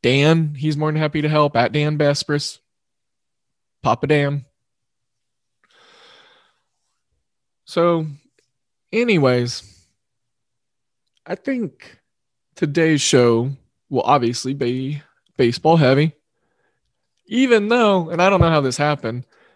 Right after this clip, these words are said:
I'm the number one picker on Tally Site for the week, this week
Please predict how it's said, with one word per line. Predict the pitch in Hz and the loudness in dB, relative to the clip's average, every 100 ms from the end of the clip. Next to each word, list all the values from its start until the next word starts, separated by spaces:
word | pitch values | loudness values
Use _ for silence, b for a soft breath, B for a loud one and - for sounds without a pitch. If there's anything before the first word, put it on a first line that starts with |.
| b | b
I'm | 151 202 233 | -4 -2 0
the | 214 175 | -2 -2
number | 170 196 202 | -2 -2 0
one | 196 196 190 | 0 -2 -2
picker | 190 180 151 139 | -2 -2 -2 -4
on | 131 | -4
Tally | 135 143 139 | -6 -4 -4
Site | 127 135 120 - | -4 -6 -6 -6
for | 127 | -6
the | 117 | -4
week, | 123 120 - _ _ | -4 -8 -10 _ _
this | 139 135 - | -4 -4 -2
week | 139 120 - | -2 -4 -10